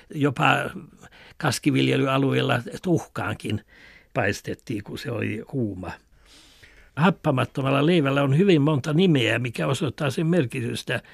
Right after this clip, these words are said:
On hiilikka, joka on nostamaton, hiilillä paistettu. Pohjois-Pohjanmaalla on hapanrieska, joka on paksu. Se on hapatettu ruisjuureen,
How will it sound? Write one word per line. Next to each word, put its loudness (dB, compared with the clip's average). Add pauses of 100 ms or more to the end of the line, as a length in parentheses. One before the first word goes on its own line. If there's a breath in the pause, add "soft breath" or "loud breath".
(920 loud breath)
On 6
hiilikka, 6
joka 4
on 4
nostamaton, 2
hiilillä 6
paistettu. 2
Pohjois-Pohjanmaalla -2
on 0
hapanrieska, 2 (280 loud breath)
joka 0
on -4
paksu. 0
Se 2
on 6
hapatettu 0 (280 loud breath)
ruisjuureen, 4